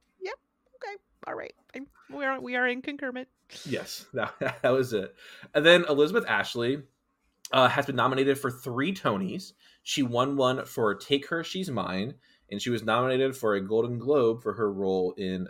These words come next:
Speaker 2: The Carpetbaggers, and she has an Emmy nom for Evening Shade. Fun
Speaker 1: Hmm.
Speaker 2: fact, she is one of the most featured guests on The Tonight Show with Johnny Carson,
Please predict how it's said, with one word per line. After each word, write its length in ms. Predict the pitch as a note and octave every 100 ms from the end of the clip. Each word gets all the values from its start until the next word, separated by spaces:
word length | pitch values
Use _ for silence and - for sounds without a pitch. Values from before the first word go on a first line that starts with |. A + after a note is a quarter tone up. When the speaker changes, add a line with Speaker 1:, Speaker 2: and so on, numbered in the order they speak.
| -
Speaker 2:
The 60 |
Carpetbaggers, 920 | F#2+ - B3 - F#2+ D2 D2+ E2+ B2 -
and 140 | G2+
she 100 | -
has 80 | G2
an 120 | G2 -
Emmy 220 | C3+ D#3+
nom 520 | F#2+ D#2+ D#2 F2+ G#2
for 320 | - G2+ F2+ -
Evening 380 | B2+ D3+ E3 D#3+
Shade. 500 | - - F#3+ - - _ _ _ _ _ _ _ _ _ _
Fun 300 | - G3+ D4
Speaker 1:
Hmm. 60 | C4
Speaker 2:
fact, 540 | D#3 F#3+ D3+ D3+ - _ _ -
she 260 | - F3+
is 140 | F#3+ D#3
one 200 | D3 D3+
of 140 | C#3
the 140 | B2+
most 600 | B2+ B2+ C3 E3 F#3+ -
featured 640 | - - F#3 - F3 D3 B2
guests 500 | D3+ D#3+ - - -
on 100 | B2+
The 80 | A#2+
Tonight 320 | - A#2 C#3+
Show 180 | - A2+
with 120 | A2
Johnny 280 | A2 A2 A2+
Carson, 560 | - D3+ - G2 G#2